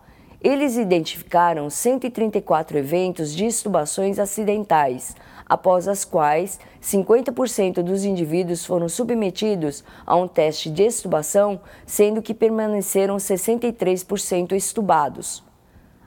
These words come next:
A ressuscitação cardiopulmonar foi necessária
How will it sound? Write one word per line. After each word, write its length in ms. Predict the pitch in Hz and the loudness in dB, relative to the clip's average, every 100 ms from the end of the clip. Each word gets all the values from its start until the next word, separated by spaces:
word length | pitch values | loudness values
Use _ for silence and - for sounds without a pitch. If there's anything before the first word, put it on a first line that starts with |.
| - | -4
A 80 | - | 0
ressuscitação 840 | 180 269 - 262 - - 220 269 | 2 0 -2 -4 -4 -4 -2 -2
cardiopulmonar 840 | 269 196 190 175 156 147 165 180 170 | 2 0 0 -4 -2 0 2 0 -2
foi 200 | - 165 | -2 0
necessária 840 | 170 220 - 175 - 180 175 143 | 0 -2 -2 -4 0 2 2 0